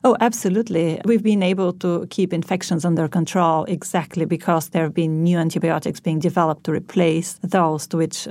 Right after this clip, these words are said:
microbes have become resistant. And now that this process is slowing down, we are in real danger of, uh, being unable to fight common infections if there are no new antibiotics to replace those that are rapidly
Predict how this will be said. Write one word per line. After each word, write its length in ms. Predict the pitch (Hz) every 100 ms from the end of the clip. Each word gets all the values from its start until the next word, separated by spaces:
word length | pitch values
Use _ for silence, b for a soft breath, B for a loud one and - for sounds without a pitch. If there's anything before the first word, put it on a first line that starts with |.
| -
microbes 480 | 160 165 160 151
have 120 | - 147
become 280 | 185 156
resistant. 680 | 151 147 196 185 175 196 160 -
And 180 | 190 180
now 400 | 190 202 170 165
that 200 | 160 165
this 160 | 170 -
process 540 | - 175 165 175 156
is 100 | 165
slowing 440 | - 170 160 160
down, 600 | 156 170 156 147 170 226 226 B B -
we 280 | 185 190
are 180 | 180 180
in 140 | 185 180
real 240 | 180 175
danger 720 | 175 170 175 214 156 156 180 -
of, 340 | 190 180 - 175
uh, 200 | 170 165
being 420 | 175 170 175 -
unable 520 | 202 196 185 175 165
to 140 | 170 170
fight 500 | - 180 175 175 175 - - 185
common 280 | 185 185
infections 800 | 180 180 180 - - 165 165 -
if 140 | - 180
there 100 | 175
are 80 | 175
no 160 | 175
new 200 | 175 175
antibiotics 600 | 170 170 170 175 - 165
to 100 | -
replace 500 | 170 - 175 180 180
those 560 | 175 170 156 175 - -
that 200 | 180 185
are 320 | 170 170 170
rapidly 760 | 180 165 185 185 170 170 160